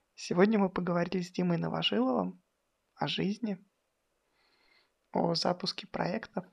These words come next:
и выборе команды, которая может поддержать и которая будет идти к одной общей цели. Выпуск по-, получился интересным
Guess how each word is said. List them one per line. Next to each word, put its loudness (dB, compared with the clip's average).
и -2
выборе -2
команды, -2
которая -2
может -6
поддержать -6
и -2
которая -4
будет -6
идти -6
к -2
одной -4
общей -2
цели. -8
Выпуск 0
по-, -6
получился -2
интересным -4